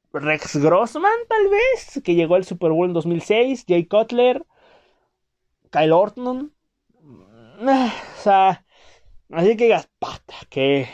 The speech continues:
qué quarterbacks ha tenido pinche Chicago", pues tampoco. Y hablando, y, y, y hablando de quarterbacks, de equipos que no pueden encontrar sus quarterbacks, Minnesota. Pero primero, antes de acabar con Chicago, este, su defensiva de Chicago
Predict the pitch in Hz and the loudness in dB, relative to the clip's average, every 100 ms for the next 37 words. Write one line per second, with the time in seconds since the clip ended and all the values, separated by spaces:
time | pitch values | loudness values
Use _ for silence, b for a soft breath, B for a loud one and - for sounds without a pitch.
0 | - 147 160 151 147 - 151 135 147 139 | -8 -4 -2 0 -2 -4 -8 -6 -2 -2
1 | 135 147 - - - 147 185 - 170 226 | -2 -8 -8 -8 -4 -2 -4 -10 -6 -4
2 | 208 - B B - 180 262 381 370 277 | -4 -10 B B -2 0 2 0 2 2
3 | 214 131 135 131 117 131 127 143 147 226 | 0 -2 -2 -2 -2 -4 -2 0 2 2
4 | 302 185 220 220 214 - - - 131 131 | 0 0 2 2 0 -4 -20 -16 -6 -4
5 | 196 190 180 160 160 175 180 151 131 139 | -4 -2 -2 0 -2 -2 -2 0 -4 -2
6 | 160 131 - 151 160 175 - 120 113 110 | -4 -4 -2 0 0 -2 -12 -10 -8 -6
7 | 110 104 - 127 123 131 135 139 123 104 | -6 -6 -8 -6 -4 -4 -2 -2 -2 -4
8 | 127 127 117 120 120 117 - 156 165 170 | -6 -8 -8 -6 -6 -8 -4 -2 -2 -4
9 | B B B B B _ _ - 123 123 | B B B B B _ _ -10 -6 -4
10 | 113 - 117 120 120 117 117 113 143 135 | -6 -8 -4 0 0 0 -2 -2 -2 0
11 | 139 151 240 311 262 - - 170 170 233 | -2 -4 0 2 2 -2 -6 -4 -4 -8